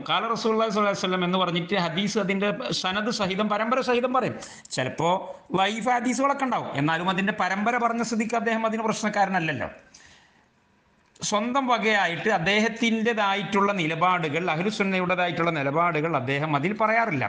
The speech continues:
പൊതുവേ പറയാറില്ല. വളരെ അപൂർവം സ്ഥലങ്ങളിലേ പറയാറുണ്ടാവുള്ളൂ. ചിലപ്പോൾ ഫിഖ്ഹിൻ്റെ മസല എന്തെങ്കിലും വളരെ അപൂർവമായിട്ട്, ചിലപ്പോൾ അഖീദയുമായി ബന്ധപ്പെട്ട കാര്യം വളരെ അപൂർവമായിട്ട്, അഹ്ലുസുന്നത്തി വൽ ജമാഅത്തിൻ്റെ എതിരാളികളെയൊക്കെ ഗണ്ണിക്കാൻ വേണ്ടി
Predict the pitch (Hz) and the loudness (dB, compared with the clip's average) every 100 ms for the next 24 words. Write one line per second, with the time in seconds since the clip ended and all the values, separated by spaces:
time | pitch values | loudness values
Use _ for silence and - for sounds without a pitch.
0 | - 165 175 240 240 226 185 151 117 - | -2 -2 0 0 2 2 2 0 -2 -4
1 | - - _ _ _ _ _ _ 151 180 | -8 -20 _ _ _ _ _ _ 2 2
2 | 220 254 233 208 233 240 233 208 196 190 | 2 0 0 0 2 2 2 -2 -2 -2
3 | 196 170 160 143 131 107 92 71 - _ | 0 0 0 -2 -4 -4 -6 -10 -18 _
4 | _ _ _ - 165 175 160 147 165 175 | _ _ _ -4 -2 -2 -2 0 0 0
5 | 170 151 - 156 151 147 143 143 - - | 0 0 0 0 0 0 0 -2 -6 -6
6 | 196 240 247 214 185 175 139 110 - - | -2 0 0 0 2 2 0 -2 -6 -10
7 | _ - - - _ - 190 196 214 165 | _ -20 -20 -20 _ -4 -2 2 2 2
8 | 160 202 208 202 180 170 151 147 147 139 | 2 2 2 2 0 0 0 -2 0 0
9 | 135 117 110 113 120 135 160 180 208 196 | 0 -2 -4 -2 -2 0 0 0 -2 -2
10 | 185 175 160 131 107 110 - _ _ _ | 0 2 2 0 -4 -10 -14 _ _ _
11 | _ _ _ - 127 196 208 202 196 196 | _ _ _ -2 0 0 0 -2 0 0
12 | 185 180 175 175 160 139 156 165 165 165 | 2 0 0 0 0 0 0 0 0 0
13 | 160 160 135 135 147 151 147 131 120 | 0 0 0 0 -2 -2 0 0 0